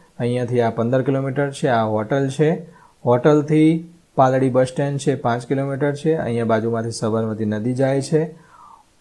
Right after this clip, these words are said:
હોટલથી મંદિરનું અંતર છે ચાલીસ કિલોમીટર, પાલડીથી મંદિરનું અંતર છે સત્તર કિલોમીટર,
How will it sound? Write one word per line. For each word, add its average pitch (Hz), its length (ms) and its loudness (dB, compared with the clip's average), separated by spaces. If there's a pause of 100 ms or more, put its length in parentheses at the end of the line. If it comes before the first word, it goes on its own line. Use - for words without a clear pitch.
(160)
હોટલથી 170 540 4
મંદિરનું 147 500 4
અંતર 139 280 0
છે 147 160 2
ચાલીસ 131 420 0
કિલોમીટર, 147 680 0
પાલડીથી 143 880 2
મંદિરનું 127 540 -2
અંતર 117 320 0
છે 127 160 -4
સત્તર 123 360 -4
કિલોમીટર, 135 500 -2